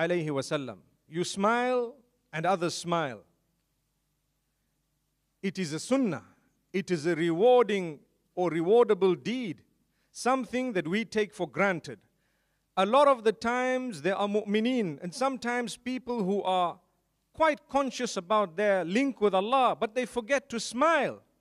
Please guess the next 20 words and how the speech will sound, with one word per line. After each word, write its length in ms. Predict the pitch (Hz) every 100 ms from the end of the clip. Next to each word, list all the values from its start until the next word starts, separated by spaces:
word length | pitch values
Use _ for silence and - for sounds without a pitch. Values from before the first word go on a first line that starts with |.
| _ _ _ _ _ _ -
And 160 | 208
yet 320 | 196 311 214 185
that 160 | 254
is 140 | 226 185
one 200 | 254 294
of 160 | 196
the 60 | 208
sunan, 560 | - 294 240 202 226
one 220 | 151 240 285
of 160 | 202
the 180 | 208 226
traditions 680 | - 196 156 269 - 208 170
or 160 | 185
ways 380 | 196 269 285 196
of 100 | 185
Muhammad 400 | 175 - 269 220
sallallahu 600 | 202 202 226 254 214 214
alayhi 200 | 254 214
wa 100 | 190
sallam 440 | 202 240 208 214